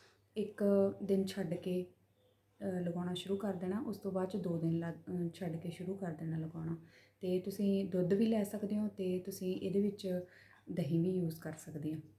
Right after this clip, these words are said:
ਤੁਸੀਂ ਦੋਨੇ ਚੀਜ਼ਾਂ ਪਾ ਕੇ ਸਕਰੱਬ, ਅਹ, ਆਪਣਾ ਫੇਸ ਪੈਕ ਬਣਾ ਲਓ। ਤੇ, ਅਹ, ਇੱਕ ਵਾਰ ਦਿਨ ਦੇ ਵਿੱਚ ਇੱਕ ਵਾਰ ਤੁਸੀਂ ਲਗਾ ਲਓ, ਤੁਹਾਨੂੰ ਬਹੁਤ ਹੀ ਵਧੀਆ ਇਹਦਾ ਰਿਜ਼ਲਟ ਮਿਲੇਗਾ। ਜਿੰਨੀਆਂ ਵੀ ਤੁਹਾਡੇ ਛਾਈਆਂ ਹੋਣਗੀਆਂ ਹੌਲੀ ਹੌਲੀ ਕਰਕੇ ਜਿਹੜੀਆਂ, ਅਹ, ਹਟਣੀਆਂ ਸ਼ੁਰੂ ਹੋਣੀਆਂ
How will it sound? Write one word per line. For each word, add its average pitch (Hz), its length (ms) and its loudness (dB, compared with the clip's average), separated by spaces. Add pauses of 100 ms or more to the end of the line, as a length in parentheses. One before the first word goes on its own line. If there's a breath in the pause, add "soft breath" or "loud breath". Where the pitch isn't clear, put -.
(540)
ਤੁਸੀਂ 214 300 2
ਦੋਨੇ 196 320 4
ਚੀਜ਼ਾਂ 208 300 0
ਪਾ 190 180 -2
ਕੇ 185 240 -4
ਸਕਰੱਬ, 190 680 -2
ਅਹ, - 600 -6
ਆਪਣਾ 180 360 -4
ਫੇਸ 180 280 -2
ਪੈਕ 180 240 -6
ਬਣਾ 185 240 0
ਲਓ। 175 160 0 (360 loud breath)
ਤੇ, 180 440 2 (520 soft breath)
ਅਹ, 185 260 2
ਇੱਕ 202 220 -4
ਵਾਰ 190 240 6
ਦਿਨ 185 240 4
ਦੇ 185 80 4
ਵਿੱਚ 185 200 0
ਇੱਕ - 280 -10
ਵਾਰ 180 160 -4
ਤੁਸੀਂ 180 280 -6
ਲਗਾ 175 260 -2
ਲਓ, 214 160 -2 (380 loud breath)
ਤੁਹਾਨੂੰ 196 300 2
ਬਹੁਤ 190 280 2
ਹੀ 240 60 2
ਵਧੀਆ 208 300 2
ਇਹਦਾ 214 140 0
ਰਿਜ਼ਲਟ 170 400 -2
ਮਿਲੇਗਾ। 180 440 0 (140)
ਜਿੰਨੀਆਂ 202 320 2
ਵੀ 220 60 2
ਤੁਹਾਡੇ 208 300 2
ਛਾਈਆਂ 190 380 0
ਹੋਣਗੀਆਂ 196 480 0
ਹੌਲੀ 196 140 0
ਹੌਲੀ 226 160 2
ਕਰਕੇ 185 360 -6
ਜਿਹੜੀਆਂ, 185 360 -2
ਅਹ, 175 920 -6
ਹਟਣੀਆਂ 180 380 2
ਸ਼ੁਰੂ 190 260 0
ਹੋਣੀਆਂ 170 480 2